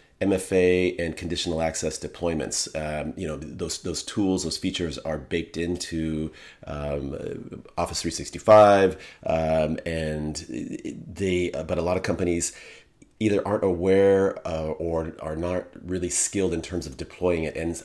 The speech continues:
oftentimes they try to self-deploy and they run into some issues. Have you, have you, what, what are you seeing around those, those topics?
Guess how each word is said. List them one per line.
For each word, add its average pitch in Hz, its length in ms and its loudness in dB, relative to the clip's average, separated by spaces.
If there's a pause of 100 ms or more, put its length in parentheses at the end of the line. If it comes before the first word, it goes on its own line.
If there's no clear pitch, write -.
oftentimes 85 500 -4
they 76 80 -4
try 80 160 -6
to 73 80 -2
self-deploy 90 760 2 (380)
and 85 180 -2
they 82 100 0
run 85 180 0
into 76 120 -4
some 80 200 -4
issues. 78 340 -4
Have 90 160 -2
you, 104 140 2
have 90 100 -2
you, 117 380 2 (140)
what, 104 200 0
what 107 160 4
are 135 60 4
you 110 180 2
seeing 85 320 0
around 76 380 -4
those, 76 240 -6
those 76 180 -6
topics? - 520 -4